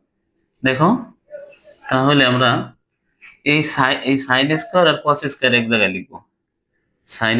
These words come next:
স্কয়ার প্লাস, sin স্কয়ার এ প্লাস cos স্কয়ার এ। আর এখানে লিখবো কি? sin স্কয়ার প্লাস cos স্কয়ার এ,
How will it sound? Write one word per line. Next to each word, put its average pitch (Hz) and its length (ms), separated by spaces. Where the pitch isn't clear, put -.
স্কয়ার 165 360
প্লাস, 151 360
sin 117 260
স্কয়ার 143 300
এ 147 100
প্লাস 139 360
cos 127 260
স্কয়ার 107 360
এ। - 80
আর 120 180
এখানে 139 300
লিখবো 143 220
কি? 190 160
sin 123 240
স্কয়ার 147 220
প্লাস 156 200
cos 151 180
স্কয়ার - 380
এ, 175 80